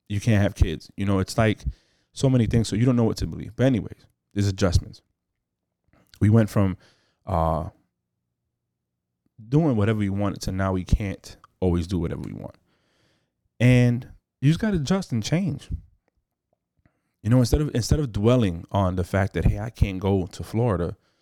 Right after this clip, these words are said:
and see my parents," or, "I can't go to, um, New York to see my sister and my aunts," guess what? FaceTime, uh, Zoom,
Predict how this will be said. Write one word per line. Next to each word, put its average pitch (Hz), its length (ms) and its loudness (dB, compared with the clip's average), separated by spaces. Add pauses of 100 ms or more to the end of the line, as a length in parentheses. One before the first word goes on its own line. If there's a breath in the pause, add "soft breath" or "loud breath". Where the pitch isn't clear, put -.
(400)
and 95 120 -6
see - 120 -2
my 87 180 -2
parents," 104 380 -4
or, - 60 -4
"I 92 80 -2
can't 95 240 -6
go 92 140 -2
to, 98 200 -6 (680)
um, 92 540 -6 (280)
New 98 140 -6
York 117 340 0
to - 100 2
see 101 120 2
my 92 180 -4
sister 104 520 -4 (160)
and 92 120 -6
my 85 140 -2
aunts," - 380 -4 (180)
guess 135 200 -6
what? 160 260 -8 (480)
FaceTime, 95 680 -4 (1120)
uh, 92 160 -2
Zoom, 104 440 0